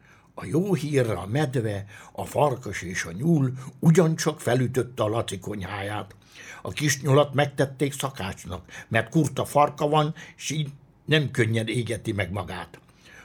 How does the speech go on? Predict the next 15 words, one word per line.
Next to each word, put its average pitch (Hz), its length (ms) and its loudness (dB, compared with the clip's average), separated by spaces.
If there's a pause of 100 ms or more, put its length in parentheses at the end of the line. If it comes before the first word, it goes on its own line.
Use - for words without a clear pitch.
A - 120 -10
medve 143 480 4
fát 127 420 2
és 135 180 -2
vadakat 123 560 0
hordott 104 480 -6
a 104 100 -8
konyhára. 85 640 -8 (260)
A 98 120 -2
farkas 143 580 2
asztalt 123 500 -2
terített 110 640 -4 (260)
és - 220 -6
pecsenyét 101 640 -2
forgatott. - 760 -12